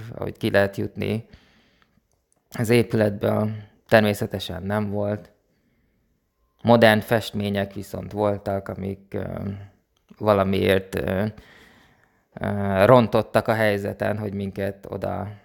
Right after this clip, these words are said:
bezártak. <laughs> Mentünk jobbra, balra,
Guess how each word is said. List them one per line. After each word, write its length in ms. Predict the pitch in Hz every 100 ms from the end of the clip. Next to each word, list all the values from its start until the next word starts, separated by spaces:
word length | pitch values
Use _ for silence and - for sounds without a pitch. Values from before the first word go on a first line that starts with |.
| _ _ _ _ _ _ -
bezártak. 1000 | 107 127 127 117 113 - 110 110 - - _ _ _ _ _ _ _ -
<laughs> 1200 | - 202 - 135 143 131 175 - - - - _ -
Mentünk 440 | 123 113 101 98
jobbra, 440 | 156 135 117 113
balra, 580 | 101 117 110 104 101 104